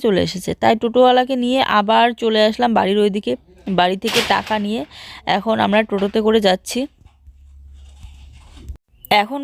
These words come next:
বাজে সাড়ে বারোটা, আমাদের বাড়ি থেকে হচ্ছে আধা ঘন্টার মতো রাস্তা। তো সাড়ে বারোটার সময় বের হলাম, উম, মানে পৌঁছে যেতে যেতে একটাই বেজে যাবে। তো যাই হোক, ফোনে ফোনে যোগাযোগ করতে করতে চলেই আসলাম। অবশেষে এসে এই যে, আহ, ঘরের ভিতরে বসতে বললো,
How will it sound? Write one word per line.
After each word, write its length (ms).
বাজে 240
সাড়ে 300
বারোটা, 280
আমাদের 280
বাড়ি 240
থেকে 200
হচ্ছে 160
আধা 200
ঘন্টার 360
মতো 120
রাস্তা। 260
তো 80
সাড়ে 260
বারোটার 320
সময় 220
বের 160
হলাম, 200
উম, 200
মানে 160
পৌঁছে 260
যেতে 260
যেতে 160
একটাই 360
বেজে 240
যাবে। 160
তো 120
যাই 180
হোক, 100
ফোনে 240
ফোনে 160
যোগাযোগ 380
করতে 300
করতে 200
চলেই 260
আসলাম। 240
অবশেষে 380
এসে 180
এই 100
যে, 100
আহ, 260
ঘরের 280
ভিতরে 220
বসতে 220
বললো, 180